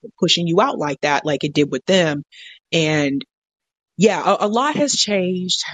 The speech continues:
and I've seen some people's talking points change and things like that. And I've also noticed, like, as they got more money,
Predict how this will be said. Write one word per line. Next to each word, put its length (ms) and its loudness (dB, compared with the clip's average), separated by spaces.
and 140 2
I've 100 2
seen 180 0
some 160 -2
people's 260 -6
talking 300 0
points 260 -2
change 340 -2
and 100 -2
things 240 0
like 240 0
that. 240 2
And 80 -2
I've 120 0
also 260 2
noticed, 380 4
like, 180 2
as 140 2
they 100 4
got 200 0
more 140 2
money, 520 0